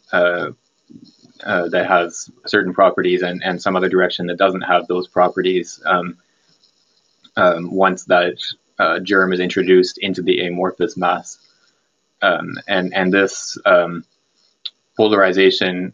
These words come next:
uh, proceeds, uh, gradually throughout the substance, um, so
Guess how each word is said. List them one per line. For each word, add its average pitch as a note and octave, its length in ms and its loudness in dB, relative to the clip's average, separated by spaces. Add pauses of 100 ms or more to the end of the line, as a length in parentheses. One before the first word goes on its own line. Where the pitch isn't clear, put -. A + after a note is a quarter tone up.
uh, F2+ 320 0 (520)
proceeds, F#2+ 840 -2
uh, F2 480 0 (280)
gradually F#2+ 600 2
throughout F2+ 400 0
the F#2 100 -10
substance, F2+ 920 -4
um, F2+ 460 -2
so F2+ 360 -2